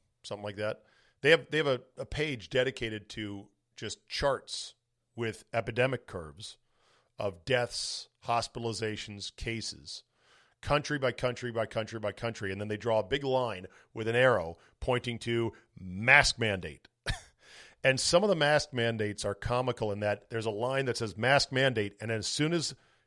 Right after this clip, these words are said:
you get past that in time, <laughs> it shoots straight up. And then there's, like, more restrictions, still goes up. Some countries imposed mask mandates on the tail end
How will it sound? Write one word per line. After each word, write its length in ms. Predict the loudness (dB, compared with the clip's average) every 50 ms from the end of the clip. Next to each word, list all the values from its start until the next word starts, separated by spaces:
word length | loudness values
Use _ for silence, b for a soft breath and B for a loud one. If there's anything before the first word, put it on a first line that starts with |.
| b b
you 100 | -6 -2
get 220 | 0 -2 -2 -2 -4
past 400 | -2 0 0 0 0 0 0 2
that 280 | 4 4 4 2 0 -4
in 140 | -8 -8 -6
time, 340 | -4 -4 -2 -2 -2 -4 -4
<laughs> 40 | -6
it 120 | -8 -4 -2
shoots 380 | -2 -2 -2 -4 -8 -8 -8
straight 320 | -8 -8 -6 -6 -4 -4 -2
up. 240 | -4 -4 -6 -8 -14 B B B B B B
And 120 | B -2 -2
then 80 | 0
there's, 180 | 0 2 4 4
like, 160 | 4 2 2
more 380 | -2 -2 6 10 10 10 10 10
restrictions, 520 | 6 0 -2 -2 -2 -2 -4 -10 -12 -14 -14 _
still 340 | -8 -6 -4 0 2 2 4
goes 240 | 6 8 6 8 6
up. 220 | 4 2 2 -2 -14 _ _ _ _ b b b b b b b
Some 320 | b 6 8 8 8 8
countries 560 | 8 6 6 6 6 4 0 0 0 -2 -6 -10 b b b b b
imposed 540 | -2 -2 0 2 2 4 4 2 0 -4 -6
mask 500 | -2 0 2 4 4 4 2 0 -2 -4
mandates 760 | -4 -4 -4 -4 -4 -6 -8 -8 -10 -10 -8 -8 -10 -10 -12 _ _ _ _ _ _ _ _ _ _ _ _ 2
on 160 | 2 4 4
the 80 | 4 2
tail 640 | 0 -2 -14 -12 -8 -6 -4 -2 0 2 4 4 6
end 320 | 4 4 2 -2 -8 -18